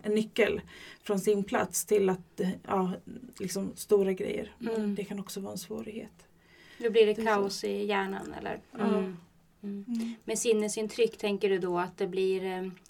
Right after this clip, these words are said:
Speaker 2: innebär det då att de är förstärkta, alla sinnen? Att det
Speaker 1: Ja.
Speaker 2: kan bli överstimulering?
Speaker 1: Det kan det vara,
Speaker 2: Mm.
Speaker 1: men en del med autism har också en under-, underfunktion i det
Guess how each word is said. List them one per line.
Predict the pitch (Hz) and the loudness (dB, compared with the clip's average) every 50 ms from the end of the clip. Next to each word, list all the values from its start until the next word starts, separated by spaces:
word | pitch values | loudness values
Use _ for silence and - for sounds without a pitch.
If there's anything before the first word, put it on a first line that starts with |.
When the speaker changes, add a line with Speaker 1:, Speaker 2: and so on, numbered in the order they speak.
| - - - | -10 -8 -4
Speaker 2:
innebär | - 208 208 202 208 208 | -4 -2 0 4 6 6
det | 208 208 | 6 6
då | 202 214 208 | 6 4 2
att | 202 196 - | 2 0 -2
de | 220 202 196 | -2 0 0
är | 196 196 | 0 -2
förstärkta, | 190 - 208 196 - - 208 196 202 202 - - - - 214 | -4 -4 -6 -4 2 4 6 6 4 4 0 -4 0 2 4
alla | 208 196 - - | 4 2 0 -4
sinnen? | - - 220 214 226 - - 165 | -6 -6 -8 -8 -8 -8 -10 -10
Att | - - - - | -12 -14 -16 -18
det | - 262 247 - _ _ - - - - - 254 | -18 -18 -20 -20 _ _ -20 -20 -20 -12 -6 -4
Speaker 1:
Ja. | 240 254 254 | 0 0 2
Speaker 2:
kan | 233 208 | 2 4
bli | 214 214 | 6 6
överstimulering? | 208 208 214 202 - 226 214 214 214 220 220 226 233 233 233 240 - - - _ _ | 6 4 2 0 0 -2 -2 0 -2 -2 -2 -2 -4 -6 -10 -12 -14 -16 -20 _ _
Speaker 1:
Det | - 294 | -6 -6
kan | 294 - 330 330 330 311 | -4 -4 -4 -4 0 0
det | 302 | 2
vara, | 220 220 220 214 214 240 226 - - | 2 2 2 2 0 0 -2 -2 0
Speaker 2:
Mm. | 240 233 233 | 2 2 4
Speaker 1:
men | 233 233 - | 2 2 2
en | 240 240 233 | 4 6 6
del | 233 262 262 247 | 6 6 4 2
med | 247 247 254 | 2 2 0
autism | 254 247 - 214 214 - - 202 | 0 2 2 2 2 2 -2 -4
har | 190 226 214 | -2 0 2
också | 208 196 202 - - - 208 208 208 | 2 2 0 -2 0 2 2 4 2
en | 208 208 208 202 202 220 - | 2 0 0 -2 -4 -2 0
under-, | 226 220 208 202 190 196 196 190 190 190 196 190 180 - - - - | 0 2 2 2 2 4 4 4 4 2 0 -2 -4 -6 -10 -2 2
underfunktion | 247 226 202 190 185 190 214 202 - 285 302 269 214 190 | 4 4 4 4 2 2 0 -2 0 0 2 2 2 2
i | - - | 0 -4
det | - 220 | -4 -6